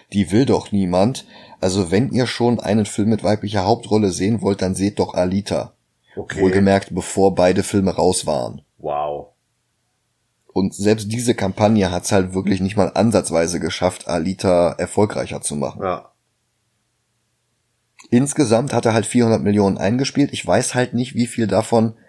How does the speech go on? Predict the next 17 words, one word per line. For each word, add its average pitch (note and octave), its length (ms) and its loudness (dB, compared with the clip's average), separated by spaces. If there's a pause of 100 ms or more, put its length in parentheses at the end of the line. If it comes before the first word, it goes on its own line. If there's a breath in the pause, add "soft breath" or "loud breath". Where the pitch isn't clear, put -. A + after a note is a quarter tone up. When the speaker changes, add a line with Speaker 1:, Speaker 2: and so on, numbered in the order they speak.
(260 soft breath)
Speaker 1:
bei E2+ 120 2
den F#2+ 140 0
Kinos B2 400 0
gelandet D#2 440 -2
ist - 200 0
und F2+ 100 -4
wie G2 100 -4
viel G#2 180 0
davon F#2 440 2
dann F#2 160 2
tatsächlich F#2+ 880 -2 (840)
das F#2+ 160 0
Budget G2 280 0
wieder F#2 160 0
eingespielt B1 460 -8
hat. - 180 -10
Speaker 2:
Mhm. G#2+ 560 -4